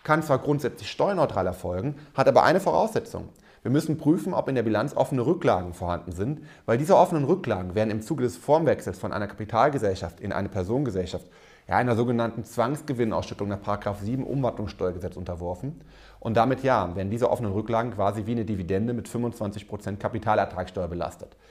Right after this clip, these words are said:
Es hängt also entscheidend davon ab, wie viel Gewinnvertrag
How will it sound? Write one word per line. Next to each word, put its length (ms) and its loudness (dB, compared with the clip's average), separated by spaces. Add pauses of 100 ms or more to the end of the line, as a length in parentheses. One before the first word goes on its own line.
(220)
Es 120 -12
hängt 140 2
also 180 4
entscheidend 440 0
davon 300 -6
ab, 300 0 (160)
wie 140 4
viel 140 6
Gewinnvertrag 680 0